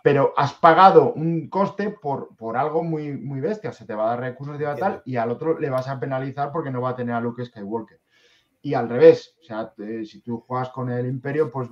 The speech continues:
Speaker 1: o sea, si al revés, si juegas con los rebeldes, pues vas a poder, a lo mejor, aquí no se ve en la carta, pero a lo mejor puedes coger la carta de Boba Fett y te va a dar otras habilidades. Y es nada, es ir, eh, pues,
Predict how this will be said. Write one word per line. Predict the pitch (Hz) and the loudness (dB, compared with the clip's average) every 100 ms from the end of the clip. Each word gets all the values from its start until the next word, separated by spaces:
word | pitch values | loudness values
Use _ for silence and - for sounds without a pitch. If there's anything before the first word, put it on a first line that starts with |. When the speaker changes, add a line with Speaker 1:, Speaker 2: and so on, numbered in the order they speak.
| - | -14
Speaker 1:
o | |
sea, | - 120 | -10 -10
si | 113 | -10
al | 107 | -8
revés, | 120 123 | -6 -6
si | |
juegas | 117 123 123 | -8 -8 -6
con | 131 | -6
los | 123 | -4
rebeldes, | 131 135 147 | -4 -4 -6
pues | - 120 | -4 -6
vas | 120 | -4
a | 123 | -4
poder, | 123 123 139 - - | -2 -2 -4 -8 -12
a | 104 | -8
lo | |
mejor, | 113 117 135 127 _ _ _ | -6 -4 -6 -8 _ _ _
aquí | - 98 | -18 -8
no | 117 | -6
se | 120 | -4
ve | 120 | -4
en | 123 | -4
la | 110 | -2
carta, | 139 135 120 | -2 -2 -4
pero | 101 | -6
a | |
lo | 107 | -12
mejor | - 127 | -8 -8
puedes | 127 127 | -6 -8
coger | - 123 147 127 | -10 -10 -6 -4
la | 104 | -4
carta | 123 120 131 | -6 -2 -2
de | 131 | 0
Boba | 127 131 131 | 0 2 2
Fett | 131 160 - | 2 0 0
y | |
te | 123 | -2
va | 120 120 | 0 2
a | |
dar | 113 | 0
otras | 113 113 107 101 | -2 -6 -8 -8
habilidades. | 104 95 87 82 78 _ _ - - - | -10 -14 -14 -20 -20 _ _ -20 -12 -2
Y | 147 | 4
es | 160 | 6
nada, | 156 208 175 | 6 4 2
es | - | 2
ir, | 165 151 - | 0 -2 -6
eh, | 127 120 117 110 | -4 0 -2 -4
pues, | - - - | -10 -20 -20